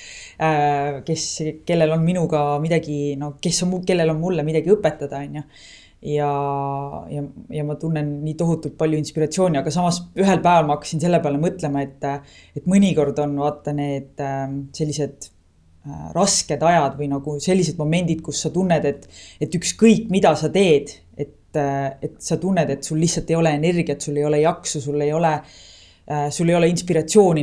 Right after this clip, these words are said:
nagu mitte midagi teha, et kõik, mida sa teed, tundub kuidagi vale nagu. Aga, aga jah, et, äh, see, ma arvan, et see, see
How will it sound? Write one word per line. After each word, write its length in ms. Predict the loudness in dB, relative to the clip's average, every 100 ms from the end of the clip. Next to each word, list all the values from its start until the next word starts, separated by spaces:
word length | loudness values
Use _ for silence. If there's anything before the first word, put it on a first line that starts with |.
| 0
nagu 160 | 0
mitte 240 | -2 0 2
midagi 320 | 2 2 2
teha, 220 | 0 4
et 80 | 6
kõik, 160 | 6 6
mida 160 | 2
sa 140 | 0 2
teed, 300 | 2 2 0
tundub 320 | 0 0 -2
kuidagi 320 | 0 0 2
vale 240 | 2 2 0 -6
nagu. 300 | -10 -12 -12 -20 _ _ _ _
Aga, 460 | -4 -2 -2 -2 0 0 2
aga 160 | 2
jah, 160 | 2 0 -4
et, 160 | -8 -6
äh, 300 | -4 -2 -4 -8 -12 -6
see, 540 | 0 2 2 0 -4 -6
ma 80 | -6
arvan, 220 | -4 -6
et 60 | -4
see, 220 | -2 -2 -4 -10 -20 -20 -20 -20
see 580 | -12 -8 -6 -6 -6 -8